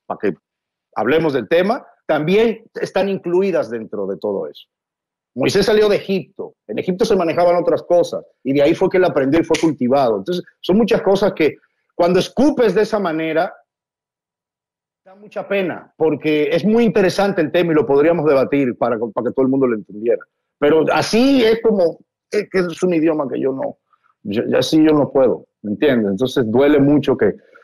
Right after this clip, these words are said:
salga a decir esas cosas así nomás, porque ¿quién, quién eres tú para hablar de la intimidad de otro?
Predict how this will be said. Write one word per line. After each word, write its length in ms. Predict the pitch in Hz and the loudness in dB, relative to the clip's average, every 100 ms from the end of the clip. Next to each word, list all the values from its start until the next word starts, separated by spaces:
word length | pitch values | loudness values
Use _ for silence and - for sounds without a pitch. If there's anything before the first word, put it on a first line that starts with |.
| _ | _
salga 280 | - 135 143 | 0 2 4
a 20 | |
decir 240 | - 139 | 2 2
esas 220 | 131 123 - | 2 0 0
cosas 360 | 123 135 110 | 0 2 0
así 200 | 113 123 | 0 2
nomás, 360 | 120 117 131 135 | 4 4 2 2
porque 380 | 120 101 101 87 - _ _ _ _ _ _ _ _ _ _ _ _ _ _ _ - _ | 0 0 0 0 -6 _ _ _ _ _ _ _ _ _ _ _ _ _ _ _ -20 _
¿quién, 500 | 135 156 160 156 - _ _ _ _ - | 0 2 0 -2 -8 _ _ _ _ -8
quién 260 | 151 151 139 | -2 2 2
eres 380 | 143 131 - - - | 2 2 -2 -12 -2
tú 260 | 117 - - _ _ _ _ _ _ _ _ _ - | -2 -2 -8 _ _ _ _ _ _ _ _ _ -6
para 200 | 95 95 | -2 0
hablar 300 | 101 117 113 | 2 2 2
de 100 | 101 | 0
la 60 | |
intimidad 460 | 92 90 98 98 98 | -2 -4 -2 0 -2
de 220 | 82 82 | -4 -10
otro? 300 | 80 - - | -12 -16 -20